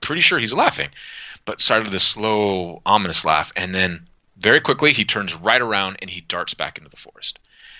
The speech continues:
And again, like, I grew up around, um, gangs and violence. I had seen drive-bys. Uh, I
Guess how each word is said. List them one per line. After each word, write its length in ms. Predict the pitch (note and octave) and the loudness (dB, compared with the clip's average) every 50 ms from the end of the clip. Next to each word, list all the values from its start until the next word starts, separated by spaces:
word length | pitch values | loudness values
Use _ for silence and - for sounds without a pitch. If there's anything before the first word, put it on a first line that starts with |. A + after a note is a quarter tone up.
| - - - - _ | -20 -20 -20 -20 _
And 360 | - F#2+ G#2 G#2+ G2+ F#2+ - - - | 0 2 2 2 2 0 -6 -4 -2
again, 240 | A#2+ B2 D#3 D3+ | 0 2 4 4
like, 180 | C#3+ C3+ B2 - | 4 4 4 2
I 80 | B2+ B2+ | 0 0
grew 220 | B2 B2+ C3 B2 | 0 -4 -6 -6
up 100 | A#2 - | -6 -6
around, 480 | A2 A2 G#2+ G#2 G2+ G2 G2 F2+ F2 - - | -8 -6 -4 -4 -6 -6 -10 -12 -16 -16 -14
um, 340 | F2+ F2+ F2 E2 E2 D#2 D#2+ D2 _ - _ | -12 -12 -12 -14 -16 -20 -20 -20 _ -4 _
gangs 360 | - A#2 A2+ A2+ A2 G#2 F2+ | 2 4 4 4 0 -2 -8
and 80 | F2 E2+ | -8 -2
violence. 400 | G#2 B2 A#2+ A#2 A2+ G#2 - - | 0 0 0 0 0 -2 -2 -2
I 120 | D#2+ E2+ | -2 -6
had 120 | C#2 - - | -8 -4 -4
seen 140 | - - | -4 -2
drive-bys. 640 | F#2+ - A#2+ A#2 A2 F#2+ A2 G2 G2 G2 F#2 - - | -2 0 2 2 2 2 2 2 2 2 0 0 -2
Uh, 80 | - - | -2 -6
I 300 | F2 E2 D#2+ C#2+ F#2+ | -8 -6 -4 -4 -6